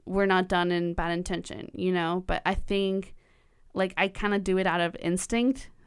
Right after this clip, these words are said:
because of the experiences I've had. Um, but it's something that I'm trying.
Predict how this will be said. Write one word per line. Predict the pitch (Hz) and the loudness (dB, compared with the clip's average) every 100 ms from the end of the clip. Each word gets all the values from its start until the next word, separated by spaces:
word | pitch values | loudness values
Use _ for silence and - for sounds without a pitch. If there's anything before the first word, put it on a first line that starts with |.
| - | -12
because | 196 - 190 175 | -10 0 0 0
of | - 185 180 - | -2 -2 -2 -6
the | 196 | -4
experiences | 170 - 180 175 185 202 | -2 -2 -2 -2 -4 -4
I've | 226 220 | -4 -4
had. | 233 233 240 247 - - - - _ | -2 0 0 -2 -10 -20 -20 -20 _
Um, | 185 185 170 165 - 185 - _ _ _ | 0 2 2 -2 -6 -12 -16 _ _ _
but | 190 180 | 2 2
it's | 202 202 | 0 0
something | 208 196 190 185 | -2 -2 -2 -2
that | 180 170 | -2 -2
I'm | 170 180 | -4 -6
trying. | 170 156 170 | -8 -6 -8